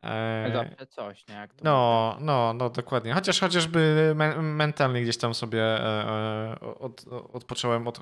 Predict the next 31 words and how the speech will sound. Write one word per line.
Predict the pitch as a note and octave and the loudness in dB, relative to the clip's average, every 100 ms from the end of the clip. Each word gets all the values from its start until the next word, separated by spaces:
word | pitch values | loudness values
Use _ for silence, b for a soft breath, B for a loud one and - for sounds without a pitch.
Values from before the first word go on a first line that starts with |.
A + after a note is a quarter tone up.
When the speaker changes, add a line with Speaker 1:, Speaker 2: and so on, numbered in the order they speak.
| A#2+ - | -10 -6
Speaker 1:
od | B2+ | -2
roboty | B2 A#2 A#2 | -2 -2 -6
takiej | A#2 - A#2 | -10 -8 -4
normalnej, | A#2 A2+ A2+ A2 | -2 0 0 -4
więc, | G#2+ G#2+ - - | -8 -8 -10 -10
e, | A#2 A2 _ _ _ _ | -14 -16 _ _ _ _
no, | C#3+ A2+ G#2+ | -10 -8 -8
całkiem, | A#2 B2 - | -10 -14 -12
całkiem | A#2+ B2 B2 | -12 -10 -6
fajnie. | A#2+ A2 A#2 - B B B B B B _ | -4 -4 -4 -8 B B B B B B _
E, | A#2 A#2 A#2+ A#2+ A#2 A#2+ A#2+ B2+ | -8 -6 -4 -4 -6 -6 -6 -2
no, | E3 D#3 | 2 4
ale | G3+ | 2
tak | A3 | 0
czy | - | -2
siak, | G3+ E3 | 0 0
na | C#3+ | -2
pewno | C3+ C3 | -2 -6
pewnie | A#2+ B2+ A#2 | -4 -2 -2
gdzieś | A2 A2+ - | -2 -4 -2
tam | G#2+ | -2
w | G2+ | -4
przyszłym | - - | -6 -8
tygodniu | - - A2 G#2+ | -8 -8 -6 -6
będę | G#2+ G#2+ | -6 -8
chciał | - G#2+ | -6 -6
iść | G#2+ - | -6 -10
na | A2+ | -10
te | A2 | -10
badania, | G#2+ G#2+ G#2+ | -10 -8 -10
bo | G#2 G#2 | -12 -14